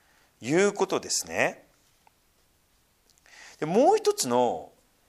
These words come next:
大事なことは、今この十八章のこう手前に書いてあるんですけど、他の神々に導くっていうことが書いてあるんですよ。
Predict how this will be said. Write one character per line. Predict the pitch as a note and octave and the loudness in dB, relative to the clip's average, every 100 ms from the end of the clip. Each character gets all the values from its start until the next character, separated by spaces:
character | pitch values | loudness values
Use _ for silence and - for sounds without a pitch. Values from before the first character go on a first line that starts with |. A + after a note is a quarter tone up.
| _ _ | _ _
大 | - E3+ G3+ | 0 2 2
事 | G3+ | 0
な | G#3 | -4
こ | G#3 | -4
と | G3 | -4
は、 | G2+ A#2 G#2+ - - _ _ _ _ _ _ _ _ - | 2 4 4 0 -10 _ _ _ _ _ _ _ _ -6
今 | G3+ G#3+ | 0 0
こ | - | 2
の | F3+ | 0
十 | C3+ F3+ | 2 2
八 | F#3+ | 4
章 | G#3 F#3 | 2 0
の | A#2 | -2
こ | B2+ | -4
う | |
手 | - D#3+ | -2 0
前 | G3 | 2
に | G#3 | 2
書 | G#3 | 2
い | G3+ | 2
て | D#3+ | 0
あ | |
る | |
ん | |
で | G#2 | -2
す | - | -6
け | |
ど、 | G#2+ | -6
他 | - E3 E3 D#4 | -4 -4 0 0
の | F4 | 0
神 | F4 F4 E4 | -2 -6 -4
々 | D4 A#3 | -4 -4
に | B2+ | -6
導 | G#2 C#3 C#3+ A3 A#3 | -8 -6 -2 -2 -4
く | A3+ C#3+ | -8 -10
っ | |
て | - | -10
い | |
う | G2 | -14
こ | |
と | F#2 | -12
が | - | -10
書 | |
い | |
て | F#2+ | -10
あ | |
る | - | -12
ん | |
で | - | -16
す | |
よ。 | - | -20